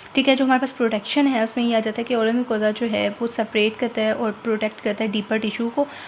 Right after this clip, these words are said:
और ऑर्गन्स को, जो कि oral region of the entire, अ, हमारे oral cavity में जो हमारे पास यानी कि, अ, tissues होते हैं, deeper tissues, उनको protect कर रहा होता है, ठीक है। सीजिंग of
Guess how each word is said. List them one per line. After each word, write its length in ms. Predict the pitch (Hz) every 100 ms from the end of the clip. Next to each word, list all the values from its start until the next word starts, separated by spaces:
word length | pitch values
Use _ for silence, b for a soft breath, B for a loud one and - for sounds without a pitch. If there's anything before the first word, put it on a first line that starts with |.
| B
और 60 | 240
ऑर्गन्स 420 | 233 214 240 247
को, 180 | - 254
जो 140 | 233
कि 160 | 208 226
oral 200 | 214 214
region 240 | 214 208
of 80 | 220
the 100 | 208
entire, 320 | 208 208 202
अ, 40 | 240
हमारे 540 | 220 214 202 202 202 262
oral 200 | 226 220
cavity 380 | 233 220 202 214
में 200 | 208 208
जो 100 | 214
हमारे 180 | 214 202
पास 200 | 233 240 - - - - - - - - - -
यानी 160 | 233
कि, 140 | 220 247
अ, 560 | 277 - - - 240
tissues 380 | 220 240 285 277
होते 200 | 240 220
हैं, 220 | 214 214
deeper 240 | 220 220 247
tissues, 380 | 247 202 233 -
उनको 240 | 226 226
protect 400 | 220 202 196 -
कर 140 | 208
रहा 100 | 202
होता 160 | 202 202
है, 40 |
ठीक 200 | 214 240
है। 60 | 254
सीजिंग 400 | 247 214 233
of 80 | 226